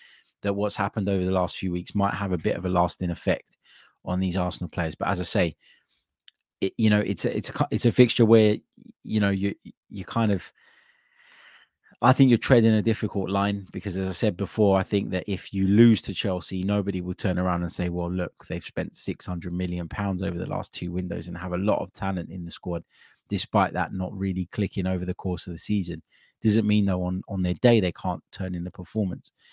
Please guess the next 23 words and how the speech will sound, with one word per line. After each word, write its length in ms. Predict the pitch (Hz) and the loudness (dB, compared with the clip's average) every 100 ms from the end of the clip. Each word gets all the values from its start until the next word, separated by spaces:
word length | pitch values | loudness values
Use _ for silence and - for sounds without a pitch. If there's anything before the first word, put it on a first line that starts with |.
| _ _ | _ _
But 120 | - | -2
if 60 | 98 | 0
you 120 | 98 | 6
do 240 | 90 139 120 | 12 12 12
beat 240 | 107 - | 8 4
them, 260 | 87 92 - _ _ _ _ - | -4 -4 -10 _ _ _ _ -4
um, 400 | 92 90 92 98 | -2 -2 -6 -4
nobody's 520 | 104 104 95 95 90 | 0 2 2 -4 -6
gonna 200 | - 92 | -6 -6
give 180 | 85 92 | -6 -6
you 140 | 92 | -6
as 100 | 87 | -6
much 220 | 95 - - | -8 -10 -6
credit 240 | 95 87 | -4 -4
as 120 | 85 | -8
you 60 | 92 | -6
probably 380 | 104 95 90 90 | -4 -2 -2 -4
deserve 480 | 90 110 127 107 | 0 2 2 0
in 80 | 95 | -4
terms 240 | 101 90 85 | -6 -8 -6
of 80 | |
bouncing 400 | 95 90 - 90 | -4 -4 -6 -4
back 240 | 85 123 | 2 2